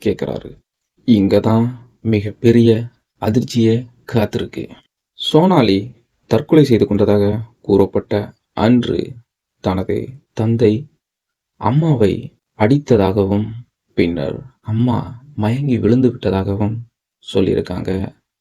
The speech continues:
அந்த பச்சிளம் குழந்தை. இதுக்கப்புறம் என்ன நடந்தது அப்படின்னு சொல்லி மறுபடியும் கேட்டப்போ, தன்னுடைய அம்மா மயங்கி இருந்த நிலையில அப்பா அம்மாவை தர தரவென்று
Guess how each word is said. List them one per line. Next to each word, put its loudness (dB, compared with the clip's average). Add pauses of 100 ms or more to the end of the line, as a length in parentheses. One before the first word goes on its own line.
(420)
அந்த -2 (680)
பச்சிளம் -6
குழந்தை. -8 (500)
இதுக்கப்புறம் 2 (380)
என்ன 0
நடந்தது 2 (360)
அப்படின்னு 0
சொல்லி -4 (320)
மறுபடியும் 0 (280)
கேட்டப்போ, 0 (440)
தன்னுடைய 2 (140)
அம்மா 0 (540)
மயங்கி 0
இருந்த 4
நிலையில 2 (720)
அப்பா -2 (400)
அம்மாவை -2 (1040)
தர 2
தரவென்று -2